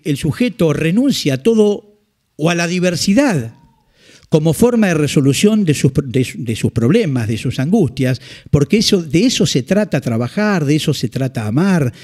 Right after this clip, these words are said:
de eso se trata soñar, se trata de ver de qué manera yo puedo a través de los recursos tanto simbólicos o imaginarios que tengo, ver de qué manera me las puedo ver con esa falta esencial del hombre y hacer de esa falta una oportunidad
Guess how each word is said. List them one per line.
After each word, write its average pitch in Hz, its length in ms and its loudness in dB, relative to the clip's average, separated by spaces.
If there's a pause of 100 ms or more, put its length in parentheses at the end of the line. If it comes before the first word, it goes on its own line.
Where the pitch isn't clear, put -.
(220)
de 139 120 0
eso 156 200 0
se 123 160 -6
trata 143 460 -4
soñar, 147 680 0 (240)
se 156 200 -2
trata 220 320 -2
de 165 100 2
ver 202 160 2
de 190 120 0
qué 233 120 0
manera 220 340 0
yo 170 180 0
puedo 196 260 2
a 147 60 -2
través 170 460 -2 (260)
de 135 100 0
los 139 160 2
recursos 156 520 -4
tanto 196 300 -4
simbólicos 151 720 -2
o 127 120 -4
imaginarios 143 680 -2
que 208 140 0
tengo, 202 440 2 (280)
ver 247 180 2
de 254 140 0
qué 226 100 -2
manera 220 340 0
me 185 140 -2
las 180 160 -2
puedo 262 340 2
ver 247 220 2
con 190 160 -2
esa 208 220 0
falta 214 320 -2
esencial 165 440 0
del 147 160 2
hombre 117 380 0 (320)
y 175 80 2
hacer 277 320 2
de 247 120 2
esa 214 200 0
falta 254 320 -2
una 175 200 0
oportunidad 214 840 0